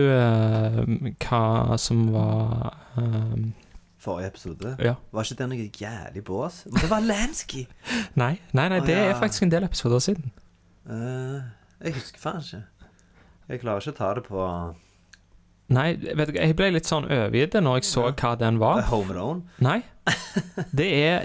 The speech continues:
Speaker 1: ehm, det er, ehm, The Whole Nine Yards med The Real Deal. Altså med Håvard The Real
Speaker 2: Den
Speaker 1: Deal
Speaker 2: hadde jeg
Speaker 1: som,
Speaker 2: glemt.
Speaker 1: som gjest.
Speaker 2: Den hadde jeg glemt helt ut.
Speaker 1: Ja,
Speaker 2: At vi
Speaker 1: ja, ja, ja.
Speaker 2: i det hele tatt, eh, ikke bare hadde jeg glemt at vi hadde tatt den,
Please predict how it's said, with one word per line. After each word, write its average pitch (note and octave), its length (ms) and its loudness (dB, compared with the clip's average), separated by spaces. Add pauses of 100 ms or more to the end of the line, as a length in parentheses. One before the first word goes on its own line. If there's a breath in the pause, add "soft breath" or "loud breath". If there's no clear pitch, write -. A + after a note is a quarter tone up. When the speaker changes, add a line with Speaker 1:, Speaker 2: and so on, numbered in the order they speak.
Speaker 1:
ehm, C#3+ 800 4 (160)
det C#3+ 140 2 (100)
er, C3+ 380 2 (100)
ehm, A2+ 140 0 (960 loud breath)
The - 160 0
Whole C#3+ 400 2
Nine B2+ 380 4
Yards A#2+ 580 2
med B2 400 4
The B2+ 80 2
Real A#2 400 2
Deal. A#2+ 220 4 (520)
Altså B2 180 0
med B2+ 120 2
Håvard A#2+ 440 2
The A#2+ 60 0
Real A#2 220 2
Speaker 2:
Den B2 80 0
Speaker 1:
Deal B2 140 6
Speaker 2:
hadde C3 100 2
jeg A#2 80 -2
Speaker 1:
som, C3+ 100 0
Speaker 2:
glemt. B2+ 200 2
Speaker 1:
som C3 180 2
gjest. - 800 -2
Speaker 2:
Den C#3+ 100 4
hadde F3 160 0
jeg A#2+ 80 -6
glemt A#2+ 240 0 (140)
helt G#2+ 260 -6
ut. G#2 80 0
Speaker 1:
Ja, G#2+ 60 4
Speaker 2:
At E3 340 4
vi D3+ 60 4
Speaker 1:
ja, C#3 80 2
ja, - 0 -
ja. - 0 -
Speaker 2:
i - 0 -
det C3+ 100 4
hele C3 220 4
tatt, A2+ 340 -2
eh, G2+ 880 -4
ikke - 140 -8
bare D3+ 180 2
hadde A2 80 -2
jeg G#2+ 80 -8
glemt G#2+ 400 -4
at G#2+ 80 -10
vi G#2+ 80 -6
hadde F#2 180 -6
tatt A#2 240 -6
den, D#3+ 140 -2